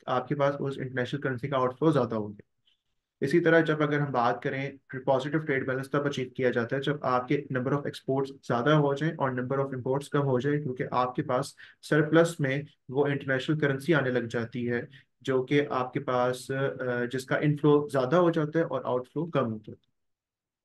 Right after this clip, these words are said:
लास्ट में हम बात करते हैं मार्केट सेंटिमेंट्स के बारे में।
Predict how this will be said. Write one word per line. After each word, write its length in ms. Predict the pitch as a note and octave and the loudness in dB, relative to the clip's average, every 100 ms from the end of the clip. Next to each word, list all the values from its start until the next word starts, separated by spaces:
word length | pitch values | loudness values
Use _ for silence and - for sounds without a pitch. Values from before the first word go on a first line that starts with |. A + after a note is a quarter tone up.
| _ _ _ _ _ _ _ _ _ _ | _ _ _ _ _ _ _ _ _ _
लास्ट 280 | C3 C#3 F3+ | 4 4 6
में 80 | G#3+ | 4
हम 80 | F#3 | 6
बात 260 | D#3 D#3 | 6 6
करते 240 | D#3+ D3+ D#3+ | 4 4 4
हैं 80 | F3 | 4
मार्केट 380 | D3 C3 D#3+ | 2 0 -2
सेंटिमेंट्स 460 | D#3 A#2+ B2+ A#2+ A#2 | -4 -4 -4 -8 -8
के 80 | A#2+ | -10
बारे 240 | A2 | -10
में। 80 | - | -14